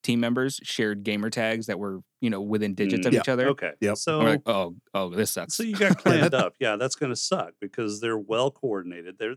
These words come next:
Speaker 2: they're probably space sim or flight sim veterans. So they,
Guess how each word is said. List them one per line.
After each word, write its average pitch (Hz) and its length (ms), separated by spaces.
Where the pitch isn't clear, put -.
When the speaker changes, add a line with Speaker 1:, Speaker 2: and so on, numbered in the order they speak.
Speaker 2:
they're 131 160
probably 156 880
space - 420
sim 135 300
or 104 100
flight 113 300
sim 110 260
veterans. 76 500
So 104 120
they, 110 160